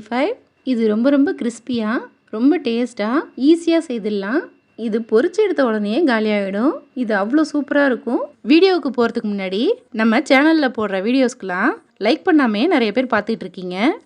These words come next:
லைக் பண்ணி, சப்ஸ்கிரைப் பண்ணி, நம்ம சேனலுக்கு சப்போர்ட் பண்ணுங்க.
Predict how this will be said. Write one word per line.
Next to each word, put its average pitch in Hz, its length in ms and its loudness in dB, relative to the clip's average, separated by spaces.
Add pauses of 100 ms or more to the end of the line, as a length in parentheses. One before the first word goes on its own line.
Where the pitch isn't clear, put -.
(140)
லைக் 269 260 2
பண்ணி, 220 260 2 (160)
சப்ஸ்கிரைப் 269 480 0
பண்ணி, 208 240 0 (280)
நம்ம 220 260 0
சேனலுக்கு 277 580 2
சப்போர்ட் 294 320 0
பண்ணுங்க. 240 260 2